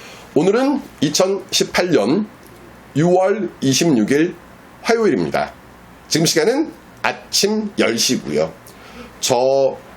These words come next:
세 시간 후에 들어갑니다. 아플 거예요. 하지만 아픈 만큼은 성숙해지죠.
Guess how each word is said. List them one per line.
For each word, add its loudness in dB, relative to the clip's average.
세 0
시간 2
후에 2
들어갑니다. 0
아플 0
거예요. 2
하지만 0
아픈 0
만큼은 2
성숙해지죠. 0